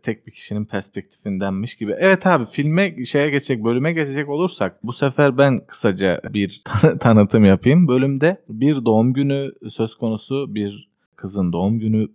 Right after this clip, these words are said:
söz konusu ve anne ve baba, a-, aynı zamanda bir hastalıkla da mücadele eden kızlarını bir anlamda şekil itibariyle mutlu etmek için ama diğer taraftan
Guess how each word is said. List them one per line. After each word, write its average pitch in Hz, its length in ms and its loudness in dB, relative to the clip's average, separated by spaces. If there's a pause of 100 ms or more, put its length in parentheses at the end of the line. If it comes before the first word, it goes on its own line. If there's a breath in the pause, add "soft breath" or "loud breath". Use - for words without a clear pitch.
söz 101 260 -4
konusu 104 460 -2
ve 113 160 4
anne 117 380 2
ve 107 180 0
baba, 92 440 0 (200)
a-, - 140 -8
aynı 147 260 6
zamanda 139 460 2
bir 139 100 0
hastalıkla 131 640 -2
da 117 80 2
mücadele 117 580 4
eden 104 280 2
kızlarını 107 840 0
bir 165 140 6
anlamda 165 920 2
şekil - 420 -2
itibariyle 107 1000 0
mutlu 127 400 -2
etmek 113 360 -2
için 165 440 -6
ama 120 280 -4
diğer 143 280 -2
taraftan 139 580 -2